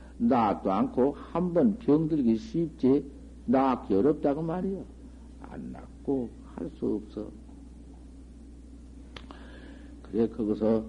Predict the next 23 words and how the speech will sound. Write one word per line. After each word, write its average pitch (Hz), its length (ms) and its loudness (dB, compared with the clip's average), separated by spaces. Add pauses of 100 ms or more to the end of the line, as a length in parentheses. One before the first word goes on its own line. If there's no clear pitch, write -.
(400)
도저히 - 680 -8
나설 113 280 -2
수 110 440 -2
없고, - 220 -8 (1400)
누가 143 440 4
신도가 160 760 0
나를 151 460 4
보고 147 280 4
그래도 143 480 2 (400)
어떻게 156 300 2
불쌍히 143 480 2
생각해서 143 920 2 (160)
도닥다가 139 640 2
저렇게 131 280 2
되었다 127 380 2 (100)
해서 123 400 2 (760)
백용량의 151 720 4
병원이 165 520 2
있었어, 160 460 2
그때. 156 400 0 (480)
백용량의 156 520 4
병원에 160 460 2
가서 151 340 0